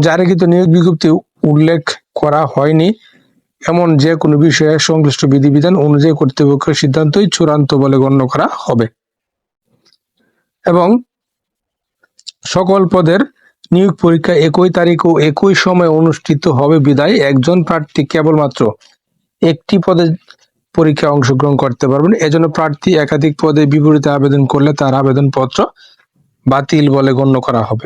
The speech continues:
এবং নিয়োগের ক্ষেত্রে কোনো প্রকার তকদির সুপারিশ প্রার্থীর অযোগ্যতা হিসেবে বিবেচিত করা হবে। আবেদনপত্র গ্রহণ ও বাতিলের বিষয়ে নিয়োগকারী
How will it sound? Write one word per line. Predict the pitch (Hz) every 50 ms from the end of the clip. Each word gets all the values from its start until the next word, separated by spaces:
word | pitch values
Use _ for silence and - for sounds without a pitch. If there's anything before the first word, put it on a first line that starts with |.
| -
এবং | - 151 156 160 190 208 - - - - - _ _ _ _ _ _ -
নিয়োগের | 160 185 202 190 185 196 180 165
ক্ষেত্রে | - 165 151 143 - 180
কোনো | 165 - 175 170 170 165
প্রকার | 160 - 165 143 - 165 151 147 -
তকদির | 165 156 147 139 135 151 151 147
সুপারিশ | - - 160 143 147 147 147 151 139 - -
প্রার্থীর | - 147 135 135 - - 151 127 - 147
অযোগ্যতা | 147 143 135 127 139 143 131 139 - 147 127 -
হিসেবে | 139 131 123 - 151 151 156
বিবেচিত | 135 135 147 143 131 - 139 131 135
করা | 117 127 113 107
হবে। | 104 107 104 107 - - _ _ _ _ _ _ _ _ _ -
আবেদনপত্র | 147 151 165 165 175 170 175 170 165 156 175 151
গ্রহণ | 143 160 147 151 175 175
ও | 170 165
বাতিলের | 151 156 151 151 175 160 160 143 147
বিষয়ে | 135 - 185 170
নিয়োগকারী | 165 165 165 160 - - 160 151